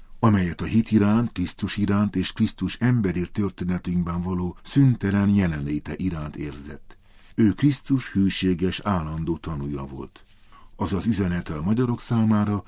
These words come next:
hogy őrizzék meg a hitnek ezt a zászlaját. Haza szeretete.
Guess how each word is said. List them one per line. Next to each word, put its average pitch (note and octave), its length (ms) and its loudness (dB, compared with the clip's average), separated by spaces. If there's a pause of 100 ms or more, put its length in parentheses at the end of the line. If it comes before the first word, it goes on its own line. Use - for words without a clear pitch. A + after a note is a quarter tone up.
hogy A2 180 0
őrizzék F#2 520 2
meg F2+ 200 -2
a F2 40 -4
hitnek F2+ 460 -4
ezt E2 220 -8
a F2+ 60 -4
zászlaját. C#2 960 -12 (560)
Haza E2 300 -4
szeretete. C#2+ 720 -12